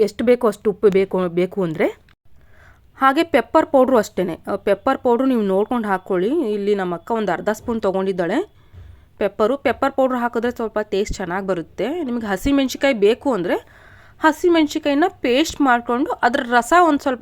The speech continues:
ಒಂದು ಅರ್ಧ ಸ್ಪೂನ್ ಹಾಕಿದ್ರೆ ಸಾಕಾಗುತ್ತೆ, ನಿಮ್ಗೆ ಖಾರ ಜಾಸ್ತಿ ಬೇಕು ಅಂತ ಅಂದರೆ. ನೋಡಿ, ಇವಾಗ ಹೆಸರು ಕಾಳಿನ ಸಲಾಡ್ಸ್ ರೆಡಿ ಆಯಿತು, ತುಂಬ ಟೇಸ್ಟಿಯಾಗಿ ಬಂದಿರುತ್ತೆ. ಒಂದ್ಸಲ ಟ್ರೈ ಮಾಡಿ ನೋಡಿ, ತುಂಬ ಚೆನ್ನಾಗಿರುತ್ತೆ. ನೋಡಿ ನಮ್ಮ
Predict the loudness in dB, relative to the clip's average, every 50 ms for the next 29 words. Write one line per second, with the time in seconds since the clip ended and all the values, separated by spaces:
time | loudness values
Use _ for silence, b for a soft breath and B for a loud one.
0 | -2 -2 2 2 0 2 2 0 0 0 -4 -4 -4 -2 -2 -2 -2 -2 -2 -2
1 | -2 -4 -4 -8 -6 -4 -4 -4 -4 -4 -6 -4 -6 -6 -8 -8 -4 0 0 2
2 | 2 0 -2 -2 -6 -6 -4 -6 -6 -4 -4 -4 -6 -6 -6 -8 -8 -8 -8 -8
3 | -8 -8 -6 -2 -2 -2 -2 -4 B B B B B B B B B B B B
4 | B B B B B B -20 -20 -12 -6 -2 -2 0 0 0 0 2 2 2 2
5 | 2 2 0 0 -2 -4 -4 -4 -6 -6 0 2 2 2 2 0 -2 -6 -6 -6
6 | -4 -4 -2 0 -2 -2 -2 -6 -6 -6 -4 -2 -2 0 0 -2 -4 -4 -8 -10
7 | -8 -6 -4 -4 -4 -4 -4 -4 -4 -4 -4 -4 -2 -2 -2 -2 -4 -6 -6 -6
8 | -6 -6 -8 -8 _ -8 -6 -6 -6 -6 -6 -8 -8 -8 -4 -2 -2 -2 -2 -2
9 | 0 2 2 2 2 0 -2 -2 0 0 0 0 0 -2 -4 -6 -6 -6 -6 -6
10 | -10 -8 -4 -4 -4 -2 -2 -4 -6 -8 _ -6 -4 -2 -2 -4 -6 -10 -20 -20
11 | b b b b b b b b b b b -4 0 2 2 2 2 0